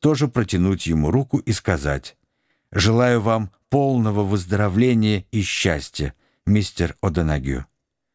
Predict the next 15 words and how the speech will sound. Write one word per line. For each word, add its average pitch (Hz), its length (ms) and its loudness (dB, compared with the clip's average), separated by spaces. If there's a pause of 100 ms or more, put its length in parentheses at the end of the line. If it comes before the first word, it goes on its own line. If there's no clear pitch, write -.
(540)
Мать 117 420 0
и 107 100 0
дочь 98 440 -2
ушли. 71 480 -2 (480)
Мистер 98 360 2
Смоль, 104 460 0 (160)
мистер 90 380 0
Слик 87 440 0
и 85 100 -6
Джо 110 420 0 (240)
тоже 131 300 0
пожали 95 420 0
друг 80 280 -4
другу 71 320 -2
руки 147 440 0